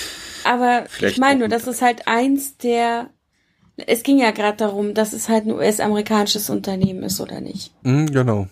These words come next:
Speaker 1: So hatte ich das jetzt verstanden, genau.
Speaker 3: Da wird halt
Speaker 1: Das
Speaker 3: die,
Speaker 1: ist dann
Speaker 3: wie Jens sagt, die Redefreiheit ganz, ganz hoch gehangen.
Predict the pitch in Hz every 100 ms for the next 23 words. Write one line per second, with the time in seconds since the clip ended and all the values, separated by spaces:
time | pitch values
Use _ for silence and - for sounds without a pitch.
0 | _ - 208 208 208 202 196 196 - 196
1 | - 190 185 185 185 240 233 202 185 190
2 | - 107 117 117 190 113 107 110 226 226
3 | 214 214 113 107 110 120 120 117 123 -
4 | 104 107 117 120 - 123 113 - 131 120
5 | - 113 104 98 - 123 - 143 113 139
6 | 156 226